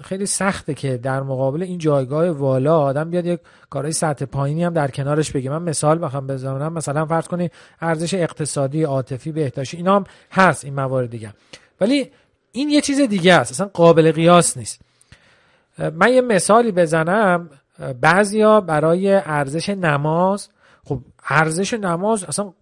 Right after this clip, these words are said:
ارزش معنویش هست، بعضیا میان یه ارزش‌های دیگه هم می‌گن، می‌گن مثلاً ورزش هم هست. خب یعنی بعضی موقع من خجالت می‌کشم مثلاً این مثال‌ها رو بزنم، مثلاً می‌گم نماز با این جایگاهش، کسی بگه بله کسی که نماز می‌خونه داره ورزش هم می‌کنه،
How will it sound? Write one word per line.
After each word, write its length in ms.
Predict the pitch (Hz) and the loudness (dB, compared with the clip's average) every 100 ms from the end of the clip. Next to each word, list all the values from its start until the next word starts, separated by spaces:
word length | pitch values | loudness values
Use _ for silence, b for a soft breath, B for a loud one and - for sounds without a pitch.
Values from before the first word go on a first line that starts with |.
| _ _ - | _ _ -4
ارزش 320 | 151 151 156 | -2 -2 -4
معنویش 640 | 202 175 151 151 151 180 127 | -2 -2 -2 -4 -4 -4 -4
هست، 320 | 113 - - _ B B B B | -8 -10 -18 _ B B B B
بعضیا 380 | 208 277 262 294 | 2 2 0 -2
میان 320 | 277 277 254 | 0 -2 -2
یه 200 | 262 262 - | 0 0 2
ارزش‌های 500 | 190 185 185 220 233 | 0 0 0 0 0
دیگه 360 | 220 214 226 | 4 6 6
هم 80 | 220 | 4
می‌گن، 240 | 208 151 | 2 0
می‌گن 160 | 131 170 | 0 0
مثلاً 320 | 196 165 170 | 0 -2 -2
ورزش 540 | 185 165 143 139 175 180 | 4 6 6 4 2 2
هم 160 | 143 | 0
هست. 280 | 123 107 - b b b b b b b | -2 -8 -16 b b b b b b b
خب 380 | - - 170 170 - - _ | -18 -14 -4 -4 -4 -12 _
یعنی 200 | 170 208 | -6 0
بعضی 280 | 214 202 240 | 2 2 2
موقع 120 | 233 | -4
من 120 | 240 | -4
خجالت 460 | 233 185 170 185 214 | 0 2 4 2 2
می‌کشم 280 | 175 135 139 | -2 -2 -4
مثلاً 160 | 147 | -4
این 200 | 175 180 | -6 -6
مثال‌ها 400 | 143 139 135 143 | -6 -4 -2 -2
رو 80 | 165 | 0
بزنم، 440 | 170 165 143 123 | 2 2 2 -4
مثلاً 180 | 117 151 | -6 -10
می‌گم 380 | 170 190 175 147 | -4 -4 -4 -4
نماز 640 | 143 147 147 180 139 120 131 | -2 0 2 2 2 -2 -8
با 120 | 135 | -8
این 220 | 180 196 | -8 -8
جایگاهش، 560 | 147 151 139 131 170 180 | 0 4 4 4 2 2
کسی 220 | 190 185 | -2 -4
بگه 240 | 190 190 190 b - | -4 -2 -4 b 2
بله 260 | 185 160 | 4 4
کسی 180 | 143 175 | 0 -6
که 80 | 208 | -2
نماز 340 | 175 151 151 | 0 0 -2
می‌خونه 160 | 139 180 | -4 2
داره 160 | 180 | 4
ورزش 380 | 180 156 139 151 | 6 6 4 -2
هم 100 | 165 | -6
می‌کنه، 400 | 151 131 117 98 | -8 -12 -14 -16